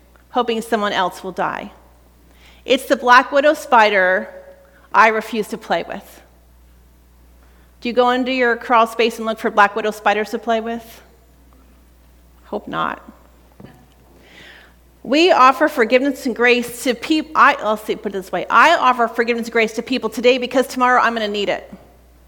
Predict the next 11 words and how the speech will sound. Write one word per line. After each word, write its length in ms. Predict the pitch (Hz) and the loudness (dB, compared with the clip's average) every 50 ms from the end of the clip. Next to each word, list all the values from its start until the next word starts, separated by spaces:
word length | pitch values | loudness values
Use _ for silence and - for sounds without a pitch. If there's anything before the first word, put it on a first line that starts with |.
| _ _ _ _ _ - - _ _ _ _ _ _ _ _ _ _ _ _ _ _ _ _ _ _ _ _ _ _ _ _ _ _ _ _ _ _ _ _ _ _ _ _ _ _ _ _ _ _ _ _ _ - - - - - - - _ _ | _ _ _ _ _ -20 -20 _ _ _ _ _ _ _ _ _ _ _ _ _ _ _ _ _ _ _ _ _ _ _ _ _ _ _ _ _ _ _ _ _ _ _ _ _ _ _ _ _ _ _ _ _ -20 -20 -20 -20 -20 -20 -20 _ _
Right? 320 | 233 226 233 - - - | -2 0 0 -2 -4 -2
Do 80 | - 247 | 0 2
you 60 | 247 | 2
ever 200 | 254 262 294 294 | 4 4 2 2
need 500 | 285 269 277 285 294 302 311 320 277 262 | 2 2 2 2 2 0 0 -2 -2 -6
some 280 | - - - 320 302 294 | -6 -4 -2 -2 0 0
little 180 | 311 330 302 320 | 0 -2 -2 -4
forgiveness 440 | - 320 311 302 330 311 320 330 | -4 -6 -4 -2 -2 -2 -2 -2
coming 300 | 330 - 370 311 311 311 | -2 -2 -2 -2 0 -2
your 120 | 320 311 302 | -2 -2 0
way? 300 | 311 311 320 330 330 | 0 0 0 -2 -4